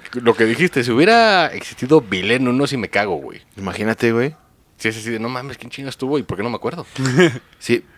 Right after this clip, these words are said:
Speaker 2: pu-, pues sí, güey. O
Speaker 1: Me
Speaker 2: sea,
Speaker 1: recuerda
Speaker 2: hay
Speaker 1: a cierto personaje que llevas un table en su cumpleaños y no se acuerda el imbécil. la
Speaker 2: Ah,
Speaker 1: pasó
Speaker 2: sí,
Speaker 1: de
Speaker 2: un
Speaker 1: loco.
Speaker 2: saludo a Cancún.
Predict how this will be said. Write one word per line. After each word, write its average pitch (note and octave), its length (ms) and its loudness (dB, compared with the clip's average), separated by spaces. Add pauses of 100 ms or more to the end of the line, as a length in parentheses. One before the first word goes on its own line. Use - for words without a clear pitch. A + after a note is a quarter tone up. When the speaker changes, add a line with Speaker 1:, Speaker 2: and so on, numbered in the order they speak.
Speaker 2:
pu-, A3 180 0
pues - 120 -10
sí, D#4+ 160 2
güey. C3+ 160 2
O G#2+ 40 0
Speaker 1:
Me A2+ 60 4
Speaker 2:
sea, A2+ 80 6
Speaker 1:
recuerda C#3 440 4
Speaker 2:
hay A2 40 0
Speaker 1:
a A2+ 60 2
cierto C3 280 2
personaje G#2+ 440 0
que A2 120 -2
llevas F#2+ 220 2
un A#2 140 -6
table G#2 360 2
en F2+ 60 -2
su E2+ 100 -10
cumpleaños E2+ 360 -4
y F2 60 -6
no E2+ 120 -2
se E2+ 80 -4
acuerda F#2 320 -2
el E2 160 -6
imbécil. F2 480 -4
la A2 200 2
Speaker 2:
Ah, G#2+ 40 2
Speaker 1:
pasó F2 160 0
Speaker 2:
sí, F#2 60 4
Speaker 1:
de F2+ 60 4
Speaker 2:
un F#2+ 80 2
Speaker 1:
loco. A#2+ 60 4
Speaker 2:
saludo B2 260 6
a - 20 -10
Cancún. G#2 360 -4